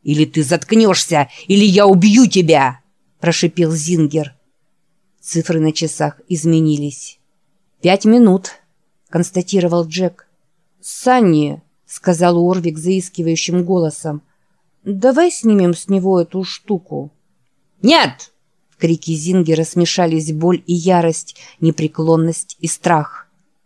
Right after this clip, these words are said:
«Вспомни, что говорил преподобный», выпалил Уорвик. «Перед тем, как приехали люди с телевидения. Никто не должен видеть смирительных рубашек.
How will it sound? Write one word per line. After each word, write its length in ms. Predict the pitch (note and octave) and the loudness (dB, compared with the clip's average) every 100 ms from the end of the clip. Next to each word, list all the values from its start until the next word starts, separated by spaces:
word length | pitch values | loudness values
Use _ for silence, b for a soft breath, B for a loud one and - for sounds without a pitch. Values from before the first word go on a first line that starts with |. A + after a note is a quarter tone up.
| _ | _
«Вспомни, 640 | - - _ F3+ G3 E3+ | -18 -18 _ 0 4 4
что 200 | D#3 - | 2 -2
говорил 400 | E3+ F3+ F#3+ G3 | 0 2 4 2
преподобный», 840 | E3 E3 F#3+ F#3+ G3 D#3+ E3 D3 D3 _ _ _ _ | 2 0 0 2 2 4 2 0 -4 _ _ _ _
выпалил 460 | E3+ F3 E3 D#3 D#3+ | -4 -2 -2 -2 0
Уорвик. 600 | F3 F3 D#3 D3 - _ _ _ _ | 2 0 0 -6 -12 _ _ _ _
«Перед 280 | - E3+ F3 | -2 0 0
тем, 180 | - F3 | 2 2
как 180 | D#3+ - | 0 0
приехали 480 | F#3 F#3+ F3+ E3+ E3 | 0 2 2 2 2
люди 300 | F3+ F3+ E3 | 2 0 -4
с 100 | - | -4
телевидения. 840 | F3+ G3 F#3 D#3 D#3 D3 C3+ C3+ _ _ _ _ | 0 2 0 0 0 -2 -4 -10 _ _ _ _
Никто 340 | D3 D3 - D3 | -6 -4 -2 0
не 140 | D3+ | 2
должен 340 | D3+ D3 D#3+ | 0 0 0
видеть 340 | D#3 F#3 D3+ C3 | 0 0 -2 -4
смирительных 680 | D#3+ E3+ F3 E3 E3 E3 F3 | 0 0 2 0 0 0 0
рубашек. 640 | F3 F3+ D#3 - C#3+ | 0 0 0 -4 -8